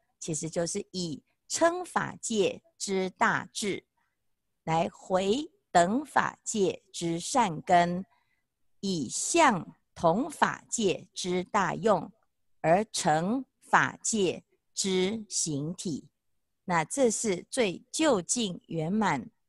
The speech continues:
的一个世间的有为的努力。我们要努力到真正登地之前，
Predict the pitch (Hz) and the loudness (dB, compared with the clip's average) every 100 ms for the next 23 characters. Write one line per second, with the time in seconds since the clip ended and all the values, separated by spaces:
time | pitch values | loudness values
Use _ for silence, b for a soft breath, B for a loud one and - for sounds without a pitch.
0 | _ _ - 175 127 - _ _ _ 185 | _ _ 2 4 4 -2 _ _ _ -6
1 | 180 165 - - - - 240 185 208 185 | -2 -2 -2 -10 -6 -4 -4 -2 -2 0
2 | 185 160 135 - - 170 151 151 151 202 | -2 -4 -6 -8 0 2 2 0 -2 -2
3 | 165 147 160 147 123 196 185 - _ _ | -2 -2 -2 -4 -2 -2 -2 -6 _ _
4 | _ _ _ _ _ _ _ _ - 185 | _ _ _ _ _ _ _ _ -4 0
5 | 196 202 190 160 139 185 185 - 170 151 | 2 4 4 2 -2 -2 -4 2 4 4
6 | - b b b _ - 269 269 269 185 | 0 b b b _ 0 2 4 2 2
7 | - 233 240 247 196 - 196 - - 143 | 0 0 0 -2 -6 -6 -6 -4 -2 -2
8 | 131 156 | -2 -8